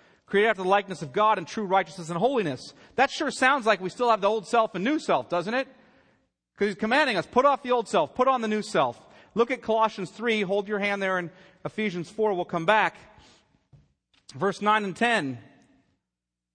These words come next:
Colossians three, "Do not lie to one another, seeing that you've put off the old self with its practices and have put on the new self, which is being renewed in knowledge after the image of its creator." You hear that again?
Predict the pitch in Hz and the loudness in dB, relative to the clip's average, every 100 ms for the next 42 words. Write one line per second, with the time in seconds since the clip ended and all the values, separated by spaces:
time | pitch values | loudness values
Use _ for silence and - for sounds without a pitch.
0 | _ _ _ _ _ _ _ _ _ _ | _ _ _ _ _ _ _ _ _ _
1 | _ _ _ _ 185 190 185 165 208 196 | _ _ _ _ 0 0 0 -8 -4 -4
2 | 147 254 277 170 165 160 143 139 135 127 | -2 -2 -2 2 4 4 0 -4 -4 -4
3 | 143 180 - _ _ _ _ _ _ _ | -4 -8 -14 _ _ _ _ _ _ _
4 | _ _ _ - - 247 247 226 190 180 | _ _ _ -16 -6 -2 -2 -2 -2 -2
5 | 175 - 214 202 185 - 165 202 208 - | -6 -4 -2 0 -2 -2 -4 -4 -6 -4
6 | 156 143 143 127 117 - 185 180 123 - | -4 -4 -6 -10 -12 -4 -2 -2 -6 -10
7 | 127 151 - _ _ - 135 123 185 175 | -10 -10 -20 _ _ -8 -8 -4 -4 -2
8 | 135 139 190 - 143 131 135 135 123 139 | -4 -6 -6 -6 -4 -4 -8 -10 -8 -6
9 | 135 131 143 127 139 156 135 120 123 - | -6 -6 -6 -6 -6 -4 -6 -6 -8 -8
10 | 127 127 - 117 - - 139 151 117 107 | -10 -10 -12 -14 -14 -8 -4 -4 -6 -10
11 | 127 151 165 143 151 180 | -8 -4 -4 -4 -6 -8